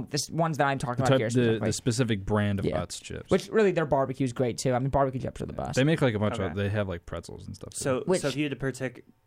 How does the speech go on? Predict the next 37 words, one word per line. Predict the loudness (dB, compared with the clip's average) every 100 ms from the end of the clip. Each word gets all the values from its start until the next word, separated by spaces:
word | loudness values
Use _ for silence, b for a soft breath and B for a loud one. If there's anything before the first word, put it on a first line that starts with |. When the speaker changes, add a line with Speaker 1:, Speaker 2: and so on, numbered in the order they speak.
| -14
Speaker 1:
if | -8 -4
you | -2
had | -2
to | -4
pick | -8 -10
a |
particular | -12 -12 -10 -6 -6
flavor, | -6 -6 -4 -4
you'd | -6 -4
go | -6
with | -6
the | -8
barbecue | -8 -8 -6 0
Speaker 2:
Well, | 4 4 2 0
Speaker 1:
Utz |
Speaker 2:
just, | 0 0
Speaker 1:
chips, | -8 -10 -10
or? |
Speaker 2:
and | -2 2
why | 4
don't | 4
we | 4
be | 4
a | 4
little | 4
patient | 2 0 0 0
here? | 0 0
Well, | 2
Speaker 1:
I'm |
Speaker 2:
let | 2
me | 4
get | 2
to |
Speaker 1:
saying. | 0
Speaker 2:
my | 0
number | 0 0
one, | 0